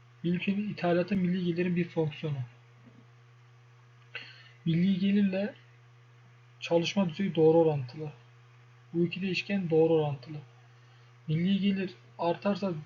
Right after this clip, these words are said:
dış ticaret bilançosunu doğrudan etkiliyor ya da azalırsa.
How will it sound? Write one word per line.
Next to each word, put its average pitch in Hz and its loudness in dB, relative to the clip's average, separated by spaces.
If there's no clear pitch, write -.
dış 175 -4
ticaret 180 -2
bilançosunu 170 -2
doğrudan 170 2
etkiliyor 151 -2
ya 143 -2
da 151 0
azalırsa. 143 -6